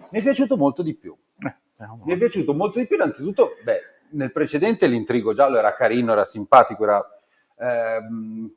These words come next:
Speaker 1: pieno di tradizioni e dettagli che noi occidentali non conosciamo, che tu ci hai raccontato molto bene.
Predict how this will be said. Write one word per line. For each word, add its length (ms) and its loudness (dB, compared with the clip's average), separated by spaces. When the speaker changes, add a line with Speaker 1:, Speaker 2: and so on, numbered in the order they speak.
Speaker 1:
pieno 300 4
di 240 -2
tradizioni 800 4
e 80 4
dettagli 540 4
che 120 -2
noi 520 -4
occidentali 600 -4
non 140 -2
conosciamo, 720 -2
che 140 -4
tu 100 -12
ci 140 -12
hai 80 -4
raccontato 420 -8
molto 160 -6
bene. 160 -6